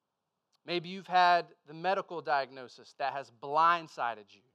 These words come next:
or a financial issue that came out of nowhere, and you feel absolutely powerless,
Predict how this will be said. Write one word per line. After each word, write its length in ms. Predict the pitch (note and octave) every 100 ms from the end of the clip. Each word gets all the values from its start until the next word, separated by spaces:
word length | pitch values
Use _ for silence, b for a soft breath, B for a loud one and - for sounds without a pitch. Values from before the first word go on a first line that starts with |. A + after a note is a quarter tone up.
| _ _ _ _ _ _ _ -
or 160 | E3+
a 40 | E3+
financial 600 | - F#3 F#3+ G3+ F#3+ F3
issue 300 | D#3+ - C#3+
that 180 | C3+ -
came 260 | A#3+ A#3
out 160 | G3+ E3
of 80 | D#3
nowhere, 720 | F3+ A3 B3+ B3+ D#3+ A#2+ A#2+ b b
and 120 | D#3+
you 120 | A#3
feel 260 | B3 C4 A#3+ G3
absolutely 560 | B3+ F4 - B3 F#3+
powerless, 720 | G3 - F4 F3 B2 A#2+ -